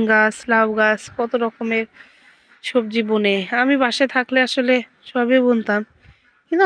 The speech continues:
আমার তো কন্টিনিউ থাকা হয় না, এই আসি এই যাই। আর গোলাপজাম গাছে ফুল ফুটেছে, কিন্তু গোলাপজাম একটাও খেতে পারি না। চলেন ফুলগুলো একটু দেখাই। আমার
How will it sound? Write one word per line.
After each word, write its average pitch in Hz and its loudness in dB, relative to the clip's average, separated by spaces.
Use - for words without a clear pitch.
আমার 262 2
তো 311 -2
কন্টিনিউ 247 -2
থাকা 214 -2
হয় 202 -2
না, 254 0
এই 240 -2
আসি - -10
এই 226 -2
যাই। 202 -6
আর 220 -4
গোলাপজাম 214 -2
গাছে 202 -6
ফুল 240 -4
ফুটেছে, 208 -8
কিন্তু 214 -8
গোলাপজাম 202 -2
একটাও - -6
খেতে 208 -10
পারি 202 -8
না। 185 -16
চলেন 208 -4
ফুলগুলো 214 -4
একটু - -14
দেখাই। 185 -10
আমার 330 0